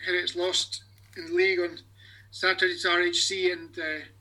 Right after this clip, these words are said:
yeah, they've been pretty frustrated with, with that one, and obviously still missing a few players to go into the, the Cup on Sunday, but they're, they're defending their title from twenty, twenty nineteen, so they're not gonna give that up easily, and they, they posted two hundred and twelve all out against Ferguslie,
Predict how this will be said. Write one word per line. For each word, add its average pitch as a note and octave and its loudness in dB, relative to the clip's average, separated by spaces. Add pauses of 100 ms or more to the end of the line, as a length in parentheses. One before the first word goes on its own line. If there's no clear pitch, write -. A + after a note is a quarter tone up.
(300)
yeah, F3 -6
they've D#3 -6
been D#3 -8
pretty G3 -2
frustrated F3+ -4
with, E3 -6
with F3+ -4
that F3+ 0
one, E3+ -4
and E3 -8
obviously E3 -4
still F#3 0
missing F3 0 (580)
a - -14
few G3 -4
players F3+ 4
to - -4
go F3+ 2
into F3 -2
the, E3 -8 (400)
the F#3 -14
Cup - -2
on E3 -6
Sunday, F#3+ 0
but F3 -4
they're, E3+ -2 (380)
they're F3 -16
defending F#3 4
their F3+ 2
title F#3 2
from E3+ -12
twenty, F3 -2
twenty F#3+ 0
nineteen, F3 0
so E3+ -4
they're E3 -6
not F3+ -4
gonna F3 -6
give E3+ 0
that E3 2
up D#3+ -4
easily, E3+ -2
and D#3 -6
they, D#3 -4 (760)
they F3 -12
posted F#3+ 0
two F#3+ 4
hundred F#3 2
and F3 -4
twelve F#3 0
all F3 0
out F3 -2
against F3 -6 (260)
Ferguslie, F3 2